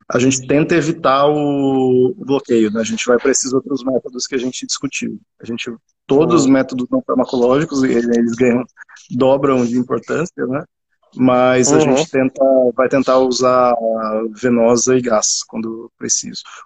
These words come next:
Speaker 1: O, o, o risco maior, o, é, é, o, é, o duplo bloqueio é um procedimento com poucos riscos, né? Eu vi alguém perguntando de cefaleia. Cefaleia é um
Speaker 2: Uhum.
Speaker 1: risco comum. É, então,
Speaker 2: Quem
Speaker 1: acontece
Speaker 2: perguntou
Speaker 1: entre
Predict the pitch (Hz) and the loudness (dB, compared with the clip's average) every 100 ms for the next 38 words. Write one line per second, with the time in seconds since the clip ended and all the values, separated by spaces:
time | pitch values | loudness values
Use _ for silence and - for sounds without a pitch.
0 | - 139 143 160 143 139 139 139 143 160 | -4 -2 -2 -2 -2 -2 -2 -4 -8 -14
1 | 139 127 156 190 - 165 156 160 143 135 | -14 -2 0 0 -2 -4 -2 2 2 4
2 | 156 175 180 - _ _ _ - 165 156 | 4 4 2 -2 _ _ _ -4 -2 0
3 | 165 151 156 151 151 165 165 180 190 151 | -2 0 2 2 4 2 4 2 0 -2
4 | 147 185 196 202 185 180 147 156 165 - | 0 0 0 0 -2 -2 -4 -6 -6 -8
5 | 170 - _ 185 185 135 120 113 - 117 | -12 -12 _ -2 -2 -6 -6 -6 -8 -6
6 | 135 139 151 151 139 139 135 147 135 123 | -6 -2 0 0 0 0 0 -2 -2 -2
7 | 131 120 - - 127 113 123 143 _ - | -4 -2 -4 -2 -2 0 0 -4 _ -20
8 | - _ - 127 127 127 131 131 143 139 | -20 _ -6 -4 0 2 2 2 4 4
9 | 143 127 - - 117 120 135 _ _ _ | 2 -4 -6 -8 -10 -8 -10 _ _ _
10 | _ _ _ _ - 120 120 117 113 113 | _ _ _ _ -4 0 2 4 4 2
11 | 110 107 120 123 120 113 - 131 123 127 | 0 0 0 2 2 0 0 0 2 2
12 | 143 127 151 - 131 | 0 2 2 2 -4